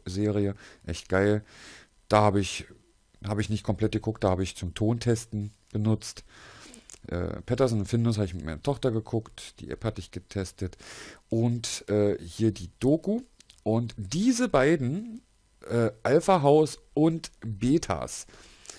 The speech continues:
absolut geile Serien, ähm, muss ich dazu sagen. Ich dachte, Betas, hm, klingt komisch, guckst du mal rein. Und ich hab die erste Folge geguckt, hat mich gleich geflasht.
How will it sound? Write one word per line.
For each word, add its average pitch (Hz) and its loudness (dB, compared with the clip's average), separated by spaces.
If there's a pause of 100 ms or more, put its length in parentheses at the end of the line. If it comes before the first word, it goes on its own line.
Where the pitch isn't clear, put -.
(720)
absolut 123 4
geile 113 8
Serien, 156 4
ähm, 98 -8 (360)
muss 117 -2
ich 139 -4
dazu 147 0
sagen. 151 -2 (1000)
Ich - -10
dachte, - -4
Betas, 117 -6
hm, 123 -2 (100)
klingt 131 -4
komisch, - -6
guckst - -2
du 127 0
mal 107 4
rein. 143 -2
Und 107 -6
ich 110 -10
hab 123 0
die - -4
erste 113 0
Folge 110 2
geguckt, - -4
hat 120 -2
mich 110 -6
gleich 101 2
geflasht. 143 -2